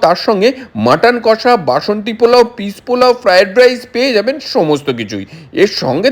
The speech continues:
থাকছে চিকেন কষাও। আর আমি নিয়ে নিয়েছিলাম মাটন কষাটা। মাটনের গ্রেভিটা দেখেছেন, পোলাও দিয়ে অল্প একটু মেখে নিয়ে সোজা মুখে চালান করলাম। আর তারপরে খেয়ে নিলাম এখান থেকে এই মাটনটা। এখনো পর্যন্ত যারা এই ট্রেড ফেয়ারে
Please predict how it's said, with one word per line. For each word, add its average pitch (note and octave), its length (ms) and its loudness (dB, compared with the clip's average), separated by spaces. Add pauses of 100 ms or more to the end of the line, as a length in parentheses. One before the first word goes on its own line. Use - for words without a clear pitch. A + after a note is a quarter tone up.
থাকছে B3+ 200 0 (120)
চিকেন D3 260 0 (100)
কষাও। G2+ 280 2 (280)
আর A2 80 4 (220)
আমি D3 240 0
নিয়ে C#4 180 2
নিয়েছিলাম G3+ 320 2 (140)
মাটন B2 240 4 (100)
কষাটা। G2+ 320 0 (380)
মাটনের G3 440 2
গ্রেভিটা D3+ 420 4
দেখেছেন, A#3+ 320 0 (320)
পোলাও C#3 360 6
দিয়ে C4+ 120 2 (120)
অল্প E3+ 140 2 (100)
একটু A#3+ 160 -4 (120)
মেখে B3 280 2
নিয়ে A#3 140 -4 (280)
সোজা C4+ 240 2 (180)
মুখে D3 320 0
চালান A2 340 4
করলাম। F#2+ 240 -2 (340)
আর F#2+ 80 0 (180)
তারপরে E3+ 480 4 (100)
খেয়ে B3 220 4
নিলাম A3 160 2 (300)
এখান A#3 180 4 (100)
থেকে G#3 140 2 (340)
এই G#3 60 4 (280)
মাটনটা। A2 500 2 (420)
এখনো D#3+ 220 2 (100)
পর্যন্ত C4+ 360 2 (140)
যারা G#3 220 6
এই C4+ 120 -2
ট্রেড F3 220 2 (100)
ফেয়ারে C#4+ 240 2